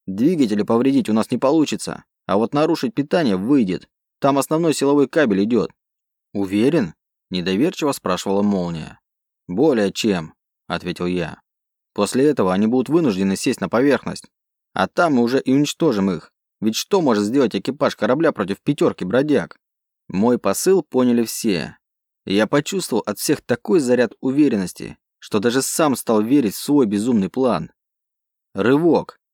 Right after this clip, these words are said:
Мы понеслись на невероятной скорости вперед. Пульсар не переставая маневрировал.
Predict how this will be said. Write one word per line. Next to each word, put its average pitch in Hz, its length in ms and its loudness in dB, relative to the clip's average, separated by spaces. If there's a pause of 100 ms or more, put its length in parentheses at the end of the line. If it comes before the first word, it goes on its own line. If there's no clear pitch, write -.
(200)
Мы 101 160 0
понеслись 160 540 0
на 110 100 2
невероятной 151 640 2
скорости 143 420 -2
вперед. 151 560 0 (540)
Пульсар 127 400 0
не 131 100 2
переставая 151 560 2
маневрировал. 117 720 2